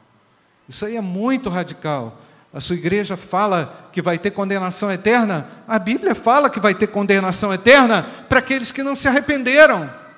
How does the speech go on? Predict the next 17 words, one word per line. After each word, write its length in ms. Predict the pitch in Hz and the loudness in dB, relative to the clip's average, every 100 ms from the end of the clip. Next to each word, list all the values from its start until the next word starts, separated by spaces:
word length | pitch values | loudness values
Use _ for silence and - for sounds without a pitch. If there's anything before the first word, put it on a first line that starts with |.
| _ _ _ _ _ | _ _ _ _ _
Isso 220 | 156 165 208 | -10 -6 -6
aqui 240 | - 208 | -4 -6
parece 400 | 208 202 202 - | -2 -4 -2 -4
ser 80 | 220 | -4
um 100 | 220 | -4
discurso 500 | 196 - 202 202 202 | -6 -8 -6 -6 -6
até 300 | 180 190 220 | -4 -2 -2
de 440 | 185 240 214 - - - | -2 -2 -2 -4 -16 -10
intolerância, 920 | 202 220 220 233 240 214 254 240 190 180 | -6 -4 -2 0 0 2 0 0 -2 0
né? 240 | 247 233 - - - | 0 -2 -8 -20 -12
Diria-se, 800 | 151 208 208 233 - - 185 127 - - | -2 0 2 2 2 0 -2 -4 -12 -6
não 100 | 180 | 0
é? 180 | 240 220 - - | 2 0 -8 -4
Falaria-se, 1120 | - 240 240 226 262 226 - - 190 147 - - | 2 4 4 2 4 4 2 0 0 -2 -10 -8
"O, 120 | 226 | 0
esse 340 | 240 - 233 | 2 2 2
homem 520 | 240 269 240 214 170 | 4 4 4 2 0